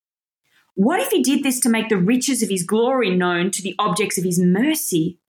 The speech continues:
whom he pre-, prepared in advance for glory, even us, whom he also called, not only from the Jews, but also from the Gentiles? As he says in Hosea, 'I will call them my people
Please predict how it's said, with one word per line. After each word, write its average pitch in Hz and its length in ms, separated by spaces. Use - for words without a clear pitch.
whom 214 200
he 208 120
pre-, 196 220
prepared 240 380
in 254 160
advance 175 400
for 208 80
glory, 208 640
even 349 420
us, 320 600
whom 269 160
he 247 360
also 320 520
called, 196 400
not 294 160
only 339 220
from 320 180
the 233 60
Jews, 247 400
but 269 100
also 359 300
from 220 200
the 226 60
Gentiles? 202 960
As 320 120
he 359 100
says 381 260
in 403 160
Hosea, 262 520
'I 247 220
will 403 260
call 320 300
them 240 240
my 247 280
people 214 540